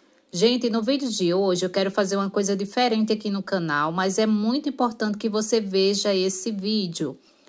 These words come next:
Eu quero a sua opinião aqui nesse vídeo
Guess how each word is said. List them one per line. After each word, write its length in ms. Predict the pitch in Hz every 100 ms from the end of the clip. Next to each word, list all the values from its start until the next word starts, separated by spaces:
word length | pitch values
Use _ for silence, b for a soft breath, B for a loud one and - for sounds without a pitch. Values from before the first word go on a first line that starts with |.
| b
Eu 100 | 185
quero 300 | 196 226 214
a 80 | 196
sua 280 | 190 - 277
opinião 580 | 294 269 254 208 180 180
aqui 200 | 175 170
nesse 300 | 170 165 165
vídeo 500 | 151 147 151 -